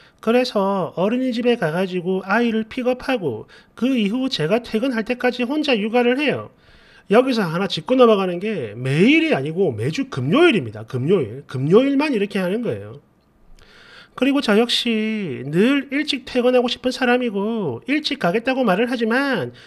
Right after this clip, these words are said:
이상하게 꼭 금요일만 상황이 생겨서 아무리 일찍 나와도 여섯 시가 넘고 그리고 집에 도착하면 여덟 시가 넘는 경우가 되게 많아요. 사실 저희 회사가 좀 그런 게 있습니다. 뭔가 일이 터지면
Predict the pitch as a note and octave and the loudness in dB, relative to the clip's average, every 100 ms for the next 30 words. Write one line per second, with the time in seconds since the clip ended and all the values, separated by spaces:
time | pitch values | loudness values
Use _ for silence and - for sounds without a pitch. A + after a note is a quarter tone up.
0 | - - - A3+ A#3+ E4+ E4+ D#4+ D#4 - | -20 -20 -4 -2 2 4 4 2 -2 0
1 | D#4+ D#4+ - F#3 A#3+ D#4+ E4 D4+ D4 - | 0 0 -2 2 4 4 2 2 0 0
2 | A#3+ C#4 C4+ D4 D4 C#4 C4+ A3+ G3+ G3+ | 2 2 0 -2 -2 -2 0 2 2 0
3 | D3 A#2+ G3+ D#4 E4+ D#4 C#4 C#4 C#4+ F3+ | -2 0 2 4 4 2 0 -2 2 2
4 | F#3 A3 A3 B3 - A#3 A#3 C3+ C#3 - | 2 2 0 -2 -2 0 0 0 -6 -10
5 | D3+ G2+ - - - - C#4+ D#4 C#4+ D#4+ | -10 -10 -14 -20 -18 -2 0 2 0 -2
6 | D4 G3+ C4 - C4+ C4 B3 C4+ D#4+ - | -2 -2 -4 -2 0 0 2 0 0 0
7 | C4 F#3+ F3 A#3+ A#3 A3+ A#3+ F3+ A3+ D#3 | 2 2 2 2 2 2 2 0 0 0
8 | C3+ B3+ B3 B3+ E3 G#2+ - - - _ | 2 4 4 2 -2 -8 -14 -20 -20 _
9 | _ _ _ - - - _ - G3+ C#4 | _ _ _ -20 -20 -20 _ -4 -2 0
10 | F3+ A#3+ C4 B3 C#4 B3+ B3 - C4 D4 | 2 0 0 -4 0 0 0 0 0 0
11 | A#3+ - C4+ A#3+ D#3 A#2+ A2 D3 A3 D4+ | 0 -2 -4 -2 -2 -6 -10 -2 0 2
12 | C#4+ G#3 F#3 B3 - C#4 C#4 G#3 G3+ G#3 | 0 0 -2 -4 -6 -2 0 0 -2 -4
13 | E3+ | -6